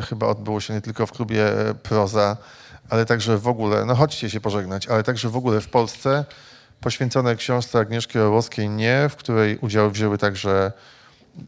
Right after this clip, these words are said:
dwie dziewczyny, które, o proszę, z jaką gracją teraz, jak, jak nauczone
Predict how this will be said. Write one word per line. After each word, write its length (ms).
dwie 180
dziewczyny, 400
które, 280
o 60
proszę, 380
z 40
jaką 220
gracją 480
teraz, 400
jak, 300
jak 200
nauczone 640